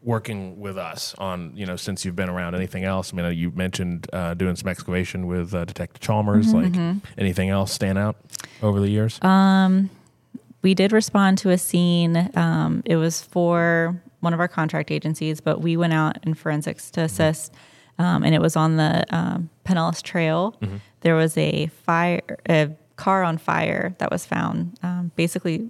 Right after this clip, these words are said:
Speaker 2: it was on the trail suspended over water, and a biker saw it, and it was to the point where fire trucks couldn't get to it, so they basically had to let it burn.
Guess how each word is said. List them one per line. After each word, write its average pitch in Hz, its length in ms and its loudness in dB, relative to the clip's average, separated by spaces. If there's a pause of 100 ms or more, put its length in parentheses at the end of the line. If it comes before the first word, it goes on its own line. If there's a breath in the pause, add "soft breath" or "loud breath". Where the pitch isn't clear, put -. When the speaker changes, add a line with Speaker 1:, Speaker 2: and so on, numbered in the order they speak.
(120)
Speaker 2:
it 165 100 0
was 156 100 0
on 185 140 4
the 175 80 0
trail 170 340 2
suspended 160 540 -2
over 156 200 -2
water, 160 600 -2 (420 soft breath)
and 156 580 0
a 156 180 0
biker 160 480 0 (420)
saw 165 420 2
it, 165 400 0
and 156 380 2
it 165 140 2
was 160 160 2
to 170 60 0
the 165 60 0
point 165 220 2
where 160 200 4
fire 160 260 2
trucks 160 240 -6
couldn't - 240 -4
get 156 220 -2
to 160 140 -2
it, 165 120 -2
so 165 80 -2
they 160 60 2
basically 160 240 0
had 160 80 -2
to 165 80 -2
let 156 140 -2
it - 120 -6
burn. 160 420 0